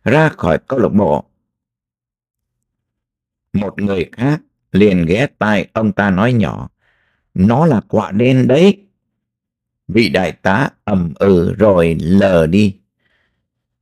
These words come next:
Ngày hôm sau, chiến trường sôi động.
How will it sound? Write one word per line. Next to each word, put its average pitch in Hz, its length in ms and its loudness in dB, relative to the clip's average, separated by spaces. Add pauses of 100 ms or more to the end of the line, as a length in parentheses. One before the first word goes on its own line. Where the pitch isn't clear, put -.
Ngày 120 260 2
hôm 151 180 2
sau, 143 520 0 (800)
chiến 151 320 0 (100)
trường 87 400 2
sôi 107 320 4
động. 82 220 2